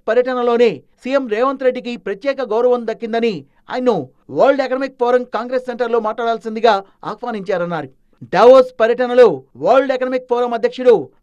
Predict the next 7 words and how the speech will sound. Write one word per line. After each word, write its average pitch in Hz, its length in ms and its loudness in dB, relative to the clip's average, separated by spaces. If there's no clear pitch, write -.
బ్రెండే 262 320 -2
బోస్తో 254 320 2
సమావేశమవుతామన్న 233 720 -4
మంత్రి 247 280 -8
శ్రీధర్ 226 380 -2
బాబు, 214 160 6
తెలంగాణతో 277 460 -2